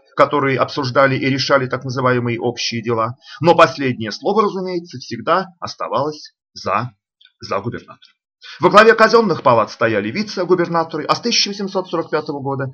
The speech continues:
введена была должность председателя казённых палат. При губернском правлении, начиная с двадцать четвёртого года, было четыре отделения. Первое отделение заведовало обнародованием законов,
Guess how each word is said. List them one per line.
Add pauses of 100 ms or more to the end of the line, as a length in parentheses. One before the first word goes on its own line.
(100)
введена
была
должность (260)
председателя (100)
казённых (200)
палат. (3500)
При (880)
губернском
правлении,
начиная
с
двадцать
четвёртого
года,
было
четыре
отделения. (260)
Первое
отделение
заведовало
обнародованием
законов,